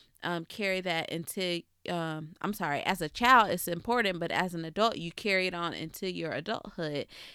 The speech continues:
And just showing respect to yourself, like, she always said to, you know,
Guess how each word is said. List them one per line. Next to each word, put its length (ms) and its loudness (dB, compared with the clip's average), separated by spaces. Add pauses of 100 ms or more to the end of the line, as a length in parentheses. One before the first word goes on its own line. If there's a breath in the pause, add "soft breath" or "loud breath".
(280 loud breath)
And 440 4
just 240 2
showing 300 0
respect 400 -4
to 100 -8
yourself, 560 -2
like, 240 2
she 240 -4
always 440 2
said 340 2
to, 240 2
you 140 0
know, 260 4